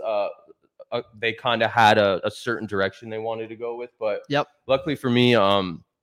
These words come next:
Speaker 1: when I get great clients like that, it's easy to kinda navigate, um, their, their vision. They kinda left it really open-ended for me to, to kinda come up with something creative on my own. And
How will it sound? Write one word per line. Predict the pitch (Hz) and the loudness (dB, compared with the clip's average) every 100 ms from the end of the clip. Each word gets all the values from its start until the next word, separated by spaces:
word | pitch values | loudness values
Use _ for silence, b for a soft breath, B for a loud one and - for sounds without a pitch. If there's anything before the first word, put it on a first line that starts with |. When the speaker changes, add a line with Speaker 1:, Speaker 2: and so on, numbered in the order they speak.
| _ _ _ - | _ _ _ -14
Speaker 1:
when | 120 131 | -4 0
I | |
get | 127 139 101 | 2 0 -2
great | 120 120 - | -4 -4 -4
clients | 120 110 104 | -2 -2 -2
like | 104 | -2
that, | 98 101 101 | 2 2 2
it's | - | -4
easy | 101 101 98 98 | -8 -8 -6 -8
to | 107 | -6
kinda | 113 104 101 | 0 2 2
navigate, | 95 95 92 95 101 95 98 | 0 -2 -2 -6 -6 -6 -6
um, | - 92 90 85 87 _ _ _ _ | -4 -4 -4 -6 -12 _ _ _ _
their, | 107 110 107 | -6 -4 -4
their | 98 107 | -4 -6
vision. | 98 110 113 110 101 | -4 -6 -4 -6 -6
They | 101 | -6
kinda | 120 110 101 | -4 -2 0
left | 101 95 | -2 -4
it | 113 82 | -8 -8
really | 110 113 107 | -6 -4 -4
open-ended | 92 107 104 98 101 107 | -4 -6 -8 -10 -10 -12
for | 110 | -14
me | 104 101 | -12 -6
to, | 95 92 _ _ | -6 -6 _ _
to | - | -12
kinda | - 113 104 | 0 0 0
come | - 107 | 0 0
up | 95 | 0
with | 104 | 0
something | - 101 - 101 | -4 -6 -6 -8
creative | - 101 101 95 | -4 -2 -2 -2
on | 98 | -4
my | 95 95 | -4 -2
own. | 104 104 104 104 | -2 -2 -2 -4
And | 95 87 | -4 -6